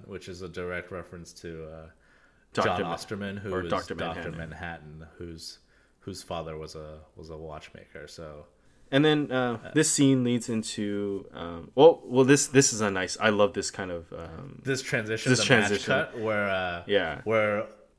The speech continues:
Speaker 1: Jeremy Irons and the servants, they, they cheers with glasses, and then it match cuts into a dinner party where it's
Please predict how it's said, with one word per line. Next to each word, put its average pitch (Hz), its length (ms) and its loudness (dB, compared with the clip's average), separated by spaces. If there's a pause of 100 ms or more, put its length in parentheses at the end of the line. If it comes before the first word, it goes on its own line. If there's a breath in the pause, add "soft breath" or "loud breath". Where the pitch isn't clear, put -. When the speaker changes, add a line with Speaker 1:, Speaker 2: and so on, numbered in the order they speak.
(240)
Speaker 1:
Jeremy 104 380 -4
Irons 95 340 -4
and 95 100 -8
the 90 60 -10
servants, 92 400 -6
they, 90 300 -6
they 87 140 -8
cheers 101 440 -6
with 92 160 -14
glasses, 135 560 -6
and 92 140 -8
then 87 260 -8 (400 soft breath)
it 87 160 -10
match 92 320 -2
cuts - 300 -8
into 87 680 -8 (320)
a 98 80 -6
dinner 90 340 -6
party 101 340 -6
where 80 500 -10 (420)
it's - 300 -10